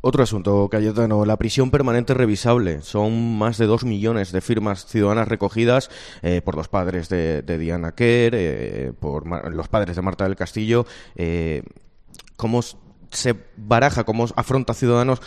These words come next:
este, este debate pol-, social también? Porque no solamente es un debate político, sino también es un debate social.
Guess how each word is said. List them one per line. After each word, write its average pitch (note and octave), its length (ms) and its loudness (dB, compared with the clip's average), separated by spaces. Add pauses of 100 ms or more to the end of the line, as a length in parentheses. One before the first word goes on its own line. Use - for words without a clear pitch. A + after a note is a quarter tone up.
(180)
este, A2 760 -2
este B2 440 -4
debate B2 400 0
pol-, B2 220 0
social C#3 520 0
también? C#3 320 -2
Porque - 180 -4
no B2 60 -4
solamente B2+ 300 -2
es A#2 60 -6
un A#2 60 -4
debate A2 200 -2
político, D3 320 -2
sino G#2+ 160 -6
también A#2 240 -4
es A#2+ 100 -6
un B2 80 -4
debate G2 220 -2
social. G2 400 -4